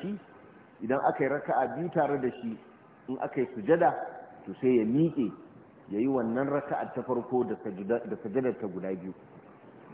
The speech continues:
Sai ya zamanto cewar ya cika sallarsa. Wannan raka'ar wadda bai samu tare da liman ba, sai ya watsar da ita. Ba zai ce kuma ya yi ƙari a cikin sallah ba, bari ya sujada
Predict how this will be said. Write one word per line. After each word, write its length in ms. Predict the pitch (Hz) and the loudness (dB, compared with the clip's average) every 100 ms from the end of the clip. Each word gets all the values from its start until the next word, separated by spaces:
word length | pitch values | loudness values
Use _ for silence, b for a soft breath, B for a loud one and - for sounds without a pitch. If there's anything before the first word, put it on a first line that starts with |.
| - - - - - - - - - - | -20 -20 -20 -20 -20 -20 -20 -20 -12 2
Sai 120 | 127 | 4
ya 60 | 107 | 4
zamanto 400 | 123 131 127 131 | 2 2 0 -4
cewar 320 | 135 123 139 | 2 4 6
ya 140 | 160 147 | 4 2
cika 220 | - 120 | 0 -2
sallarsa. 320 | 120 113 104 107 | 0 0 0 2
Wannan 260 | 104 135 | 4 6
raka'ar 400 | 180 185 202 - | 6 6 8 6
wadda 240 | 135 143 135 | 6 4 2
bai 140 | 117 | 0
samu 240 | - 131 120 | 0 0 0
tare 280 | 113 107 123 | 0 0 0
da 80 | 117 | 0
liman 320 | 107 127 120 | 0 0 0
ba, 120 | 143 - - - - - - | 0 -2 -10 -14 -16 -10 6
sai 180 | 123 120 | 8 10
ya 320 | 110 98 90 - - | 8 6 4 -2 -4
watsar 360 | 110 113 - 110 | 0 2 2 -2
da 60 | 90 | -2
ita. 280 | 90 - - - - | -6 -8 -10 -10 -12
Ba 120 | 95 113 | -2 6
zai 160 | 156 | 6
ce 100 | 147 147 | 6 2
kuma 420 | 135 135 135 135 | 2 4 6 4
ya 100 | 127 139 | 4 4
yi 120 | 139 | 4
ƙari 320 | 139 135 131 | 2 2 2
a 80 | 98 | -2
cikin 260 | - 131 120 | -4 -6 -2
sallah 280 | 139 127 | 0 2
ba, 200 | 110 143 - - - - | 4 2 0 -8 -14 -6
bari 260 | 110 127 135 | 0 4 4
ya 60 | |
sujada 500 | - 101 123 117 117 | 2 -2 2 4 2